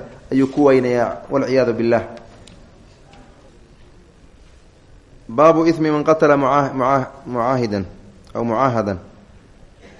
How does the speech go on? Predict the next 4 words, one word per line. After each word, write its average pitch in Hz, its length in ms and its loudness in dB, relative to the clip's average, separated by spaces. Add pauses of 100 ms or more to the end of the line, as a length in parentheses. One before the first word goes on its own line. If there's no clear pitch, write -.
(2500)
Naam. 95 220 -8 (720)
Baabu 180 240 6
taxriimi 180 340 2
alqadri, 156 380 2